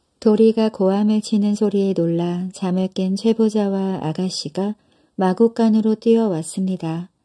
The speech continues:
마구간에는 호랑이가 잡아먹고 남은 개의 가죽과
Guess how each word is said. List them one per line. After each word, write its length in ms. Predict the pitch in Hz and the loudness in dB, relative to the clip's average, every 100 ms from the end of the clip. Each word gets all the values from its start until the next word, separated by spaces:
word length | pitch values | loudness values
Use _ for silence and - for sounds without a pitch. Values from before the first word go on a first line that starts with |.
| _ _ _ _ | _ _ _ _
마구간에는 1000 | 196 196 220 - 208 202 208 196 196 196 | -2 2 0 0 -2 0 0 0 -2 0
호랑이가 600 | 214 233 233 220 220 220 | 0 2 2 2 2 -2
잡아먹고 720 | 214 175 185 196 202 202 196 | -2 -4 -2 -2 -4 -4 -4
남은 480 | 190 185 185 180 185 - _ _ | -2 -2 -4 -4 -6 -10 _ _
개의 280 | - 175 185 | 0 2 2
가죽과 720 | 185 170 165 196 _ 156 190 | -2 -6 -6 -12 _ -6 -6